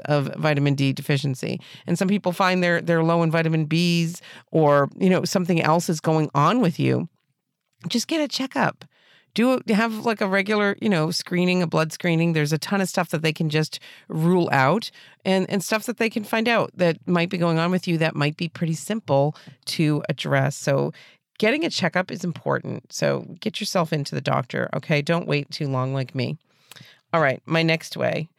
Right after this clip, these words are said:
So this is the fourth way that I wanna mention to boost your energy is to caffeinate carefully. Okay, caffeinate carefully. What does this mean? This means,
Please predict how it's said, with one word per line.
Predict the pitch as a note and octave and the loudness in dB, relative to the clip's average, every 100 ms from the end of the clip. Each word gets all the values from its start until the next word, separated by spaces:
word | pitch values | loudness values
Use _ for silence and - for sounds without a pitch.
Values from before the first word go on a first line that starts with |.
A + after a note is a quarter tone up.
| _ | _
So | - - | -16 -6
this | C#3+ | -4
is | - C3 | -4 -6
the | - | -8
fourth | - D3 C#3+ D3+ | -6 -2 0 -2
way | - G2+ | -4 -4
that | - | -2
I | C3 | 0
wanna | C#3 D3 | 0 0
mention | D3+ C#3 C#3 D3+ G#3 C4+ - - _ | 2 0 0 -2 -2 -4 -12 -20 _
to | - G3 E3 D#3 D3+ _ _ _ | -6 0 2 2 -2 _ _ _
boost | D3+ F#3 F3+ - | -2 2 2 2
your | E3 - | 0 2
energy | D3+ D3+ D#3+ A#3 | 2 2 0 -2
is | G#3 | -2
to | A#3+ | -6
caffeinate | - D4 D4+ A3+ G3+ F#3+ - - _ _ _ - | -4 -4 -2 0 0 0 -4 -14 _ _ _ -10
carefully. | - D3+ F3+ F3+ - F#3 E3+ D#3+ C3 A#2+ B2 _ _ _ _ _ - | -6 0 2 2 0 0 2 2 0 -2 -8 _ _ _ _ _ -20
Okay, | - A#2+ C#3 | -10 -4 -4
caffeinate | - - D#3+ F#3+ G#3 A#3 - | -6 -10 -6 -4 -2 -4 -8
carefully. | - A#3 B3 A3 - C#3 B2+ C3 - - _ | -10 -4 -4 -4 -6 -4 -4 -6 -10 -20 _
What | - | -2
does | D4+ | -2
this | D4 C#4+ | -2 -6
mean? | G#3 D#3+ C3 C3+ | -2 0 0 -2
This | G#3 C4+ | -4 -2
means, | G#3+ F3 E3+ E3 | 0 2 2 -2